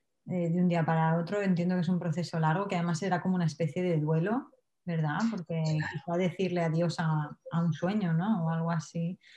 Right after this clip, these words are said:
Speaker 1: Entiendo también, por lo que me comentas, que, que, que quizá las personas que viven este tipo de situaciones también entran en un, en un, como en una autoexigencia por seguir unos parámetros. Eh, me refiero, pues eso, a nivel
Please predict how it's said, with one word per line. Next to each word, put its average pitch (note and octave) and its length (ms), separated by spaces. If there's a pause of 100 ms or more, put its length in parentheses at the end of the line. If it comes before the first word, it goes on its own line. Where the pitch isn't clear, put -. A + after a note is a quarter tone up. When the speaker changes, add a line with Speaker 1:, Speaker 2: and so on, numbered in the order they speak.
(340)
Speaker 1:
Entiendo F#3 380
también, G#3 460
por G#3+ 100
lo G3+ 100
que F#3+ 80
me F3+ 160
comentas, E3+ 500
que, F3 380
que, D#3+ 540 (320)
que F3+ 140
quizá F3 240
las G3 140
personas F#3+ 420
que F#3+ 180
viven F3+ 260
este F3+ 200
tipo E3 220
de F3+ 40
situaciones F3 680 (240)
también F#3+ 480
entran F#3+ 380
en F3 120
un, F#3 320
en F3 160
un, F3+ 580 (200)
como F3+ 180
en F3+ 60
una F#3 140
autoexigencia F#3+ 1120
por F3+ 120
seguir F#3 600 (240)
unos F3+ 260
parámetros. G3+ 800
Eh, - 380
me E3+ 160
refiero, E3+ 420
pues G3+ 160
eso, F3+ 160
a F3+ 40
nivel E3+ 520